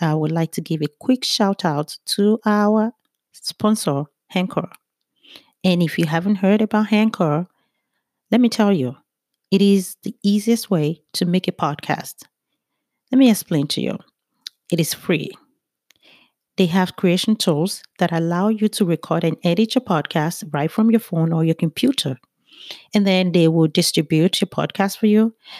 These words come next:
so it can be heard on Spotify, Apple Podcasts, and many more. You can make money from your podcast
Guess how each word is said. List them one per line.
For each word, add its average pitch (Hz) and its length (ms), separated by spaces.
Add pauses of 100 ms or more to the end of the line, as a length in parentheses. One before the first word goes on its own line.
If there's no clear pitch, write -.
so - 220
it 220 120
can 202 180
be 196 80
heard 170 460 (100)
on 170 140
Spotify, 185 840 (240)
Apple 170 280
Podcasts, 175 680
and 175 240
many 180 180
more. 160 320 (800)
You 190 80
can 180 180
make 175 240
money 165 240
from 160 200
your 151 100
podcast 175 720